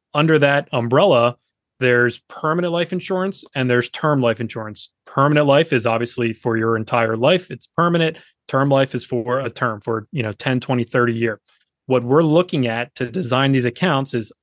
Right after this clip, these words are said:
under the permanent life insurance umbrella, we're looking at whole life insurance. That permanent life insurance umbrella has multiple products under there. There's universal life, index universal life,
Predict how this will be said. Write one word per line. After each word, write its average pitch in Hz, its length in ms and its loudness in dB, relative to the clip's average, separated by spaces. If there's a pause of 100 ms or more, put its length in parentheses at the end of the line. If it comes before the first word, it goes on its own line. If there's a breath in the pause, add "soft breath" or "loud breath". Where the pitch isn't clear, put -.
under 156 280 2
the 165 120 2
permanent 170 440 -2
life 147 220 0
insurance 160 380 -6
umbrella, 120 500 0 (380)
we're 131 100 0
looking 131 320 0
at 123 200 -4 (180)
whole 160 180 2
life 147 360 2
insurance. 117 720 -6 (420 soft breath)
That 135 280 2 (440)
permanent 185 320 4
life 165 260 0
insurance 151 500 -4
umbrella 131 540 2
has 117 280 -2
multiple 131 500 -2
products 143 640 -2 (160)
under 196 220 -2
there. 110 200 -4
There's 110 220 -6
universal 147 540 0
life, 135 260 2 (440)
index 151 340 0
universal 143 380 -4
life, 135 280 -2